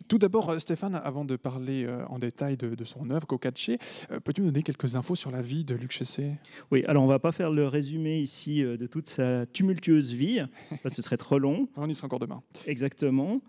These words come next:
Speaker 2: En plus, d'autres s'y sont déjà attachés avec talent, que ce soit en film ou sur les ondes, notamment Plan Fixe, euh, et puis aussi, euh, la R T S, nos collègues. En revanche, euh, si tu le veux bien, on va quand même signaler quelques dates importantes de, du parcours de Luc,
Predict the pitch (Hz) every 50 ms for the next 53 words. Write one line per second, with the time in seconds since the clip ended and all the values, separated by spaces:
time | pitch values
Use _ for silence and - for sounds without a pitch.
0 | _ _ _ - 165 165 156 226 214 147 135 202 208 - - 151 - 156 151 156
1 | 147 160 156 147 151 - 165 151 - 160 151 - 175 147 - - 143 147 156 170
2 | 190 175 - 135 - - 131 127 123 - - 170 170 175 147 131 - 127 123 127
3 | 127 123 123 135 143 156 151 131 - - 117 120 113 110 - 127 123 123 - -
4 | - 131 123 123 127 127 127 - - - 127 113 110 110 110 110 110 110 107 -
5 | - 117 117 117 - - - - 151 123 120 113 107 110 107 107 107 110 110 -
6 | - - 127 143 180 - - - 117 - - 117 110 131 190 202 156 127 - -
7 | - - - 170 175 170 202 196 170 202 240 277 269 208 - - 147 135 127 -
8 | - 160 - 180 165 143 156 156 139 139 147 165 190 220 208 175 135 131 - 180
9 | 185 190 196 190 175 - - 190 180 180 185 185 - 151 - - 135 127 135 170
10 | 175 - 165 143 151 151 - - - 175 175 170 156 135 117 120 127 131 127 127
11 | 127 131 131 127 123 117 117 - 143 143 - - 160 151 139 131 127 123 147 220
12 | 269 - - -